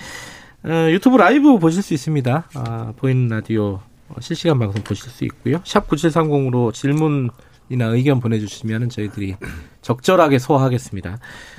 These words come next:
아, 짧은 건 오십 원, 긴 건 백 원, 샵 구칠삼공이고요. 어, 스마트폰 콩 이용하셔도 좋습니다. 아, 오늘 뭐 특활비 얘기부터 좀 해보죠. 이게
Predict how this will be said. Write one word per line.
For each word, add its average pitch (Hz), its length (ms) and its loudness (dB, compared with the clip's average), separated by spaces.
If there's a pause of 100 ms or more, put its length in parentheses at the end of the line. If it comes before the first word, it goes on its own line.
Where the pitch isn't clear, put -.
(280)
아, 117 300 -8
짧은 185 240 2
건 190 100 4
오십 131 220 2
원, 120 100 2
긴 120 160 -4
건 117 160 0
백 107 160 -2
원, 117 120 -2
샵 - 180 -4
구칠삼공이고요. 123 960 -2 (140)
어, 127 180 -14
스마트폰 170 420 -2
콩 151 240 0
이용하셔도 107 480 -4
좋습니다. 101 500 -8 (920)
아, 165 340 4
오늘 185 300 4 (400)
뭐 151 160 2 (120)
특활비 240 760 2
얘기부터 165 400 0
좀 170 160 0
해보죠. 160 400 2
이게 147 420 2